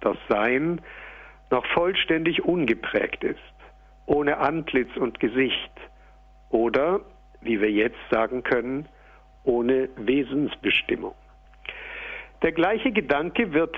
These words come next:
durch die Finsternis ausgedrückt, die über dem Abgrund des Seins liegt. In der Finsternis erscheint nichts, ist nichts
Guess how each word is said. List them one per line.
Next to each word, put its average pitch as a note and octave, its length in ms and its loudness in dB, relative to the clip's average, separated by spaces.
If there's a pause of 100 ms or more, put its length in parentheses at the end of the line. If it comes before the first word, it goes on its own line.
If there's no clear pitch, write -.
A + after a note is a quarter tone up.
durch F3 180 0
die F#3 120 -4 (120)
Finsternis C3 600 2
ausgedrückt, C3+ 760 0
die D#3 80 2
über D#3 300 0
dem D#3+ 260 0
Abgrund C#3+ 640 -2
des C3+ 180 2
Seins B2 300 0 (120)
liegt. - 340 -10 (1300)
In C3+ 100 4
der C3 100 2
Finsternis E3 760 0 (480)
erscheint D3 800 0
nichts, A2+ 400 -2 (720)
ist - 380 -2
nichts C3+ 340 0